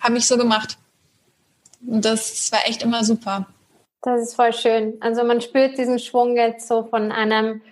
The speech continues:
Speaker 2: kompetitiven zu seinem kollaborativen
Speaker 1: Mhm.
Speaker 2: Business-System. Ähm, und das unterstreicht es jetzt voll schön, dass du das sagst. Aber da gehört auch eine,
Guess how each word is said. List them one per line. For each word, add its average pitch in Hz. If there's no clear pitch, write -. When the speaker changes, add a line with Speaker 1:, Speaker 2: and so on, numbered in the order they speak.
Speaker 2:
kompetitiven 240
zu 240
seinem 214
kollaborativen 294
Speaker 1:
Mhm. 277
Speaker 2:
Business-System. 285
Ähm, 233
und 220
das 226
unterstreicht 214
es 220
jetzt 214
voll 208
schön, 208
dass 220
du 214
das 220
sagst. 214
Aber 226
da 240
gehört 247
auch 226
eine, 220